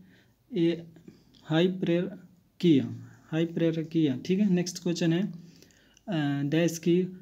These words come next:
खपत का मापन एनर्जी मीटर द्वारा किया जाता है, तो इसका जो ऑप्शन है वह ए वाला सही है, इलेक्ट्रिकल एनर्जी के द्वारा,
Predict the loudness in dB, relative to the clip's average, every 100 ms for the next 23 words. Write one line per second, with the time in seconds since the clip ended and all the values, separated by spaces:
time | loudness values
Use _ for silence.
0 | -14 -2 -2 0 -2 0 0 2 0 0
1 | 0 2 2 2 2 2 4 4 2 0
2 | 0 0 0 0 2 2 2 0 0 0
3 | -2 -4 -2 0 0 0 -2 -2 0 0
4 | 0 0 0 -2 0 0 2 0 -2 -6
5 | 0 2 2 2 0 -2 0 0 0 -2